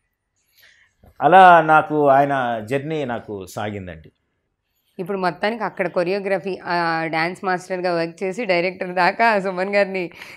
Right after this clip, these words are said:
Speaker 2: తీసుకొచ్చారు.
Speaker 1: తీ-,
Speaker 2: సుమన్
Speaker 1: ఈ సినిమాలో ఫాదర్ క్యారెక్టర్ చేశాడు. తర్వాత
Speaker 2: సుమన్ గారి యాక్టింగ్ గురించి చెప్పండి సార్. జనరల్గా
Speaker 1: చెప్ప-
Speaker 2: ఆయన కూడా చాలా వేరియేషన్స్ చూపించారు కదా.
Speaker 1: చూపి-,
Speaker 2: ఫస్ట్‌లో
Speaker 1: అంటే
Speaker 2: హీరోగా
Speaker 1: వాళ్ళ గురించి మనం చెప్పలేమండి. వాళ్ళు ఎందుకంటే కొన్ని సినిమాలు ఉంటాయి. ఇప్పుడు శంకరాభరణం ఉంది, సాగర సంగమం ఉంది.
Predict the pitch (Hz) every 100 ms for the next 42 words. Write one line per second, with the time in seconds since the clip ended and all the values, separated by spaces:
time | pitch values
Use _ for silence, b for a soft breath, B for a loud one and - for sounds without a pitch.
0 | B 208 196 - 185 - 160 117 165 175
1 | 143 151 151 - 156 170 170 185 160 -
2 | 139 139 131 120 98 98 95 - 95 151
3 | - _ 131 143 156 226 160 143 254 247
4 | 214 190 185 - 220 196 180 180 - 175
5 | 151 160 147 - 139 151 170 208 214 180
6 | 180 214 220 226 - - - 196 226 208
7 | 202 233 233 220 - 196 180 202 190 165
8 | 143 165 - - - 156 175 170 - 214
9 | 208 190 175 185 185 143 143 - 131 123
10 | 127 147 - 139 131 120 117 110 147 135
11 | 107 92 90 87 90 101 101 98 113 135
12 | 147 131 151 135 123 110 131 147 135 104
13 | - - _ 98 - 123 104 135 117 101
14 | 90 85 82 - - 113 113 127 120 110
15 | 101 90 90 82